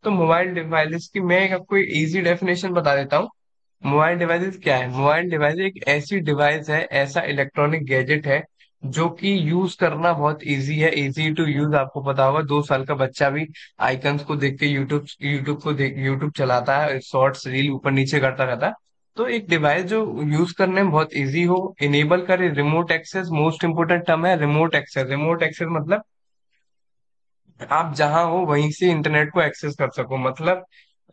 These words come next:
कि आप, अगर आप घर पे हो तो घर पे ही मोबाइल यूज़ कर सकते हो, ऑफिस में ऑफिस यूज़ कर सकते हो।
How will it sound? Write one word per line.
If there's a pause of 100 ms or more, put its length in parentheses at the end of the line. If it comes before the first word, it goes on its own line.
(220)
कि
आप,
अगर
आप
घर
पे
हो
तो
घर
पे
ही
मोबाइल
यूज़
कर
सकते
हो,
ऑफिस
में
ऑफिस
यूज़
कर
सकते
हो।